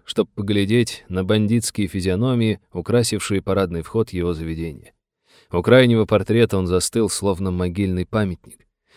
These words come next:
С его лица мгновенно сошел румянец, щеки обвисли,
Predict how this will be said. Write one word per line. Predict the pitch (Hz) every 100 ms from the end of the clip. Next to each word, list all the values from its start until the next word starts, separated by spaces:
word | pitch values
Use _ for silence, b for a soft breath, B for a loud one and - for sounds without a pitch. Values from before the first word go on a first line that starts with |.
| b
С | -
его | 85 92
лица | 104 - 117
мгновенно | 101 98 107 110 101
сошел | - 101 - 101
румянец, | 98 101 110 90 76 - _ -
щеки | - 104 -
обвисли, | 98 90 120 113 -